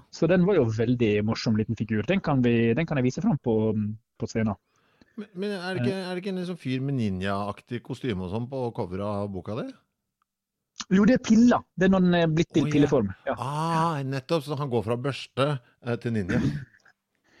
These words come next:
Speaker 1: Ja, faktisk har en overgang der den liksom, eh, klatrer opp i sånn pillekapsel for å liksom bli sivilisert,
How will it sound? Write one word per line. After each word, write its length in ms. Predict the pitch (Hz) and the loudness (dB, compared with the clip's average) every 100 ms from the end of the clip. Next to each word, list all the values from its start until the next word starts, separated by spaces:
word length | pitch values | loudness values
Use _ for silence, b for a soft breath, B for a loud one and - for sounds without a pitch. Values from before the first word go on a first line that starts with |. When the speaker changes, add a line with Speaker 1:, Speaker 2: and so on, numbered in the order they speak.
| _ | _
Speaker 1:
Ja, 100 | 175 | 0
faktisk 340 | 233 226 196 | 2 2 2
har 160 | 180 208 | 4 4
en 140 | 165 175 | 4 4
overgang 400 | 160 131 120 123 | 4 4 6 6
der 140 | 143 | 4
den 140 | 127 | 2
liksom, 360 | 135 - 131 123 | 0 0 0 0
eh, 300 | 120 - - | -2 -6 -8
klatrer 380 | - 156 - 147 | -2 -2 0 0
opp 240 | - - - | -2 -2 0
i 60 | |
sånn 200 | 127 139 | 2 2
pillekapsel 1080 | - 127 120 123 120 120 120 165 - - 113 | 2 2 4 4 2 0 0 -4 -6 -4 -4
for 160 | 107 127 | -2 0
å 60 | 120 | 0
liksom 320 | 120 120 113 | 2 0 2
bli 220 | 131 120 | 4 4
sivilisert, 720 | - 127 123 135 113 - - | 4 4 4 2 -2 -4 -8